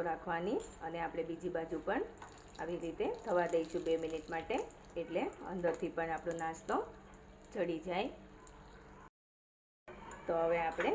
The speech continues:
બીજી બાજુ ફેરવી લઈશું નાસ્તાને. જોઈ શકો છો, એકદમ સરસ એવો કલર આવ્યો છે અને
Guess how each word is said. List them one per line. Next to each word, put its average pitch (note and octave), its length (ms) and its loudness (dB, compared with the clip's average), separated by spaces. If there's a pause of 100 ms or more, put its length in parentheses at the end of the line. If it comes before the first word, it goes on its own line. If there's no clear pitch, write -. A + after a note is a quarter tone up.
(100)
બીજી F3 300 2
બાજુ E3 300 4 (120)
ફેરવી E3+ 360 0
લઈશું D#3 360 -2
નાસ્તાને. D#3 420 -2 (180)
જોઈ E3+ 220 -2
શકો D#3+ 340 -2
છો, A#3+ 100 2 (180)
એકદમ D#3 340 -4
સરસ D#3 340 -2
એવો D#3 280 0
કલર D#3 320 0
આવ્યો E3 340 2
છે A#3 100 2 (500)
અને E3 140 -2